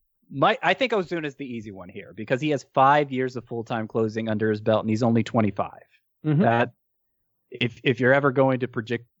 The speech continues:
Speaker 1: predict a guy to be, to have great longevity in that role, it's him. I went with Hader just because they're like, it,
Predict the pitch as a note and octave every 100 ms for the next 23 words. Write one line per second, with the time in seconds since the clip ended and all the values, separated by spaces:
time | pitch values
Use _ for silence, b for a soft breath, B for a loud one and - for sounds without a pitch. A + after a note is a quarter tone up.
0 | _ - A2 A2 - G#2+ G#2+ G2+ G2+ A2
1 | G#2 G2+ G2+ - A#2 A2+ G#2 - A2 A2+
2 | A2+ G#2+ A2 G2+ G#2+ G#2+ G#2 F#2+ G#2 G2
3 | F#2+ - - A#2 E2+ E2+ b b b C#3
4 | A3 G3+ - C#3+ D3 D3+ D3+ _ _ _
5 | _ _ _ - B2+ - C3 C#3+ B2+ A#2+
6 | A#2+ - - _ _ _ - C3 D3 C3
7 | - C3 A#2 -